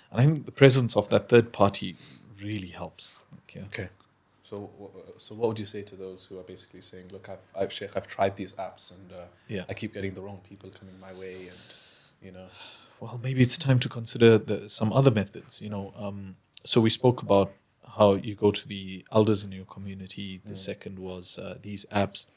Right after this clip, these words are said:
Speaker 1: And, uh, the third would be to go to the person directly,
Speaker 2: Mm.
Speaker 1: you know, and just say, "Look, this is what I'm interested in. This is what I want to do. Uh, you know, i-, how do you feel about it?"
Speaker 2: Mm-hmm.
Speaker 1: Um, at times, you know, in uni,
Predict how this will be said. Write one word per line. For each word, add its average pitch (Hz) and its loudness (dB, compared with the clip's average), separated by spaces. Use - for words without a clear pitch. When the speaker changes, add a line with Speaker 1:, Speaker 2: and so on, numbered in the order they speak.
Speaker 1:
And, 113 4
uh, 110 10
the 117 -8
third 147 6
would 127 -2
be 120 -10
to 120 -10
go 120 4
to 120 -2
the 110 -10
person 113 2
directly, 107 -2
Speaker 2:
Mm. 101 -14
Speaker 1:
you 101 -12
know, 107 6
and 107 2
just 113 -2
say, 110 6
"Look, 113 -2
this - -8
is 117 -10
what 104 -8
I'm 95 -10
interested 135 -8
in. 156 -8
This 110 -10
is 95 -16
what 95 -10
I 95 -12
want 101 -10
to - -16
do. 151 -6
Uh, 95 2
you 107 -12
know, 98 -8
i-, 98 -16
how 127 10
do 123 6
you 127 8
feel 117 4
about 95 0
it?" - -20
Speaker 2:
Mm-hmm. 110 -4
Speaker 1:
Um, 113 4
at 143 2
times, 175 4
you 165 -2
know, 170 2
in 120 2
uni, 123 6